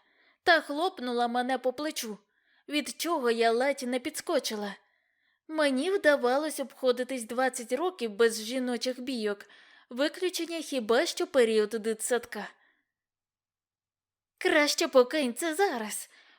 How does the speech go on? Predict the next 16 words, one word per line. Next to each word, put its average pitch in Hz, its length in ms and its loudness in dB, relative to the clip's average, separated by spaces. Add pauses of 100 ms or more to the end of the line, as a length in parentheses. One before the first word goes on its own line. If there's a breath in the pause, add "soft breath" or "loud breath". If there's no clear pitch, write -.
(140 soft breath)
поки 285 240 0
не 269 140 2
закохалась 262 720 -2 (260 loud breath)
і 311 120 2
тобі 294 300 0
не 285 140 4
розбили 302 420 2
серце". 247 560 -2 (1400)
Вони 269 400 0
удавали, 240 720 0 (340 soft breath)
що - 240 -4
їм 240 320 -2
не 262 100 2
байдуже. 208 600 0 (500 soft breath)
Це 381 200 2
відчувалось 277 840 0